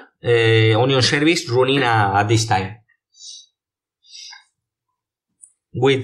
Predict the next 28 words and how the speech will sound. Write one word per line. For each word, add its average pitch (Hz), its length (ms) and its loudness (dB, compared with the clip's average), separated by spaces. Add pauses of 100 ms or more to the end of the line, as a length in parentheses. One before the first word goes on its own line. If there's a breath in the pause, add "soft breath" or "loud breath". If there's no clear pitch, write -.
we 135 140 2
can 135 160 -2
see 139 180 -2
these 131 260 -2
statistics 135 580 -4
in 110 680 0
the, 104 220 -2
in 107 100 -2
this 117 180 0
U 123 120 0
R 123 80 -2
L, 165 160 -2
in 120 120 -6
metrics 127 540 -2
dot 123 600 0
project 123 420 0
dot 123 180 0
org. 160 320 -2 (840 loud breath)
We 127 140 0
can 131 220 -2
see 139 240 -2
these 131 300 -2
statistics. 113 560 -2
Now 131 180 0
the 143 100 0
question 147 400 -2
is, 113 320 -2
uh, 117 160 0